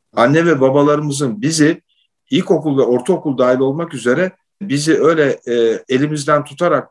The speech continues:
üniversiteye, üniversiteye geçelim, ilkokula, ortaokula, liseye götürdükleri bir dönem yoktu. Şimdi tabii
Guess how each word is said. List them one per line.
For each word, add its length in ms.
üniversiteye, 760
üniversiteye 540
geçelim, 560
ilkokula, 540
ortaokula, 600
liseye 380
götürdükleri 840
bir 100
dönem 300
yoktu. 380
Şimdi 320
tabii 420